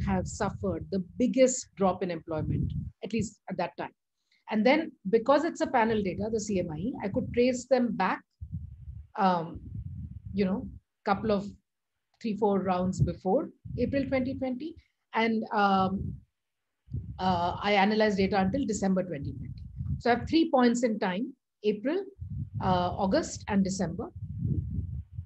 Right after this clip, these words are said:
No, sorry, wait. Um, yeah, April, May, June, July, August.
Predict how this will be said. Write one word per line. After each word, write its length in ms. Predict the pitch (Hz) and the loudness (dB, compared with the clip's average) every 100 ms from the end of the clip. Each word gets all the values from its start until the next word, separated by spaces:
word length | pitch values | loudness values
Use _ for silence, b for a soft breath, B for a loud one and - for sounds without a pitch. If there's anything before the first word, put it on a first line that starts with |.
| - | -10
No, 180 | - 233 | -2 -2
sorry, 300 | 196 214 160 | 0 -2 -2
wait. 180 | 160 151 - - - - - | -4 -2 0 0 -2 -4 -4
Um, 440 | 185 165 160 - - - - - - - - - - - - _ - - | -4 -4 -4 -6 -6 -8 -12 -10 -8 -6 -8 -10 -12 -14 -16 _ -20 -10
yeah, 180 | 175 117 - | -10 -10 -10
April, 280 | 185 190 220 196 | -10 -8 -6 -6
May, 160 | 180 | -6
June, 160 | 180 170 | -8 -12
July, 140 | 165 143 | -14 -16
August. 140 | 151 | -18